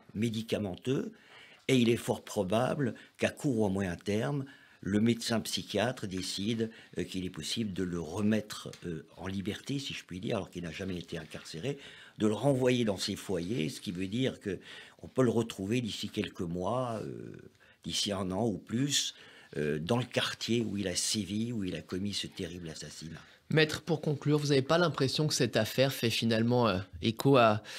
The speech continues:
Speaker 2: à une autre affaire terrible, elle aussi, Sébastien Selam. Je le rappelle, il a été assassiné en deux mille trois par son voisin de palier. Et malgré, euh, les aveux, euh, de son meurtrier,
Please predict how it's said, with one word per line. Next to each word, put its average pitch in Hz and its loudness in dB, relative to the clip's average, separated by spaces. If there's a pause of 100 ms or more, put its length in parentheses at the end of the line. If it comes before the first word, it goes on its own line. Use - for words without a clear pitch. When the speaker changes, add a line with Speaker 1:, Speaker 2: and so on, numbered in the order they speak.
(240)
Speaker 2:
à 123 6
une 139 8
autre - 4
affaire 120 4
terrible, 139 8
elle 123 8
aussi, 131 4
Sébastien 131 4
Selam. 139 6
Je 131 -6
le 120 4
rappelle, 127 4
il 120 6
a 110 6
été 110 4
assassiné 123 4
en 117 6
deux 117 6
mille 123 4
trois 131 2
par - 0
son 127 2
voisin 123 8
de 131 4
palier. 127 6 (380)
Et 123 6
malgré, 156 6 (160)
euh, 117 6
les 120 6
aveux, 139 6 (340)
euh, 90 2
de 120 2
son 127 4
meurtrier, 123 4